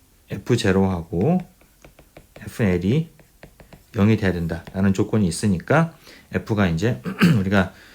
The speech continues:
사인 함수로 나올 거고, 그래서 이제 그 마이너스 P의 제곱이 되고 음수가 돼야 되는 거죠. 자, 그렇게 해서 이거를 풀고 그 다음에 이제 그거에 따른 시간의 어떤 그 변화는 요걸로부터서 구해지고요.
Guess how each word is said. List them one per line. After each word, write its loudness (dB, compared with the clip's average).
사인 2
함수로 2
나올 0
거고, 0
그래서 -2
이제 -2
그 -6
마이너스 -2
P의 -2
제곱이 0
되고 -10
음수가 0
돼야 -6
되는 -6
거죠. -6
자, -2
그렇게 2
해서 0
이거를 4
풀고 0
그 -2
다음에 4
이제 2
그거에 4
따른 0
시간의 -2
어떤 0
그 -4
변화는 0
요걸로부터서 -2
구해지고요. -2